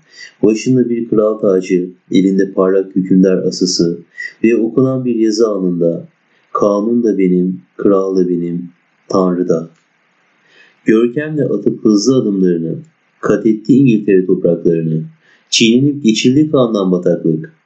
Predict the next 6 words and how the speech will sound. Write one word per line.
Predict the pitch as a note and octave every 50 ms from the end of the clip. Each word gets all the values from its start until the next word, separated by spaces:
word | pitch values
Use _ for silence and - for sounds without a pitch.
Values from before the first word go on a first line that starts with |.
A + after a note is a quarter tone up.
| _ _ -
tapınılan | G2+ F#2+ F#2 F#2+ G2 F#2+ G2 G2 G2 G#2 A2 A2+ A2+
kalabalık | - A2 G2 F2+ F2 E2+ E2 D#2+ D#2+ D#2+ D#2+ - - _ _ _ - - - _
ve | G#2+ B2+
etraftaki | B2+ C3+ C#3 C#3+ C3+ C#3+ C3+ C3+ C3+ C#3 C3+ C3+ D3+ D#3 D3+
kraliyet | C#3 B2 B2 A#2+ A#2+ A#2 A#2+ C3+ D3 D3+ - -
kuvvetlerinin | A#2+ A2 G#2 G#2 G2+ - - F#2 F2+ F2 E2+ E2 E2 E2